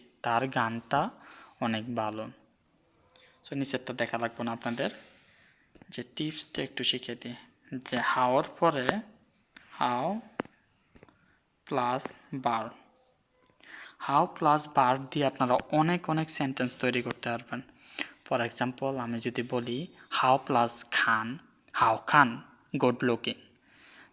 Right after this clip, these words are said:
কাউরে দেখতে অনেক সুন্দর লাগতেছে, nice to watch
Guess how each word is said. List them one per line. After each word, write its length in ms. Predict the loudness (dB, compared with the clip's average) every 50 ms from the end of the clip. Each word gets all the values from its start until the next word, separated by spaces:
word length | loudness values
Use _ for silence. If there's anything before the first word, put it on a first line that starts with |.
| _ 2
কাউরে 420 | 4 6 6 6 4 2 0 -2 -2
দেখতে 400 | 2 2 0 0 0 -4 -4 -4
অনেক 220 | -2 -2 -2 -2
সুন্দর 320 | -2 -2 -2 -2 -2 -2
লাগতেছে, 520 | 0 -2 -2 -2 -2 -2 0 2 2 2 2
nice 300 | 2 2 2 4 2 0
to 160 | 2 0 -2 0 0 0 2
watch 300 | 2 2 2 2 0